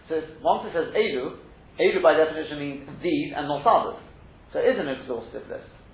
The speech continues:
So in which case we've already ruled out Rabbi Yehuda, haven't we? Yes?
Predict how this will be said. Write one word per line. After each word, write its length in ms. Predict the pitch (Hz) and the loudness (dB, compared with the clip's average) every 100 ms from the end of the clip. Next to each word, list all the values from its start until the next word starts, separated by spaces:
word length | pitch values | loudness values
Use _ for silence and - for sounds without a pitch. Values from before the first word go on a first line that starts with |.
| - - - - - - - - - | -20 -20 -20 -20 -20 -20 -20 -18 -8
So 60 | 185 | -6
in 40 | |
which 140 | 208 | -4
case 160 | 214 170 | -6 -2
we've 100 | 185 | 0
already 240 | 190 208 | 2 2
ruled 240 | 220 247 285 | 0 2 4
out 160 | 311 | 4
Rabbi 220 | 135 - 123 | 4 0 -2
Yehuda, 180 | 113 | -2
haven't 200 | 120 - 233 | -2 -4 -6
we? 100 | 262 - - - - - - - - - - | -10 -12 -20 -20 -20 -20 -20 -20 -20 -20 -4
Yes? 200 | 165 269 | 0 0